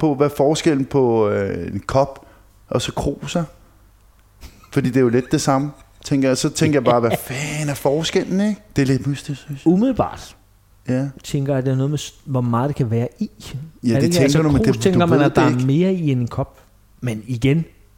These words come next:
Speaker 2: jeg ved det ikke.
Speaker 1: Du kan godt få en stor kop.
Speaker 2: Kan du det?
Speaker 1: Også. Ja.
Speaker 2: Det tror jeg sgu
Speaker 1: Jeg
Speaker 2: ikke.
Speaker 1: har en stor kop derude. Men mindre det er krus, det ved jeg jo reelt ikke. Men når jeg
Speaker 2: Forskel
Speaker 1: har
Speaker 2: på kop og krus.
Speaker 1: Jamen, der er ikke nogen forskel,
Speaker 2: Det
Speaker 1: tror jeg.
Speaker 2: er
Speaker 1: Er det ikke
Speaker 2: måske.
Speaker 1: bare, hvad man synes, der er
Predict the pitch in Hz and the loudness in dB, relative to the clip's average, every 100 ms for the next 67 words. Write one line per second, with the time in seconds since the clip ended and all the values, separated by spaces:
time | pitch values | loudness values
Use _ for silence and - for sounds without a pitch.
0 | - 95 82 143 196 113 95 107 95 90 | -6 -4 -2 -2 0 0 -2 -2 -2 -2
1 | - 151 131 - 101 104 - - 104 - | -2 -2 0 0 0 0 -6 -2 -2 -2
2 | - _ _ _ _ - _ _ - - | -12 _ _ _ _ -20 _ _ -6 0
3 | 196 226 247 - 87 82 92 110 - _ | 0 2 -2 -4 -8 -6 -6 -6 -10 _
4 | _ 123 - 156 - 135 160 127 120 - | _ -6 -4 -6 -4 -2 0 0 -2 -2
5 | 104 - 104 - 110 113 110 123 113 139 | -2 0 -2 0 -2 -2 -4 -2 0 0
6 | 143 - 143 131 151 151 135 135 123 131 | -2 -2 -4 -4 -4 -2 -4 -4 -4 -2
7 | 143 127 147 - _ _ _ _ _ _ | -4 -6 -8 -10 _ _ _ _ _ _
8 | _ _ - 117 127 127 208 196 151 143 | _ _ -8 0 2 2 2 0 -2 -6
9 | - - 135 - - - - 101 - - | -6 -6 -6 -8 -12 -10 -12 -12 -14 -18
10 | - - - - - 104 98 - - - | -20 -20 -20 -20 -12 -10 -6 -6 -6 -10
11 | - 92 87 98 92 - - - 127 - | -10 -10 -8 -10 -10 -10 -8 -4 -2 0
12 | 95 - 120 127 131 135 127 135 - | -2 -2 -4 0 0 0 -2 -4 -4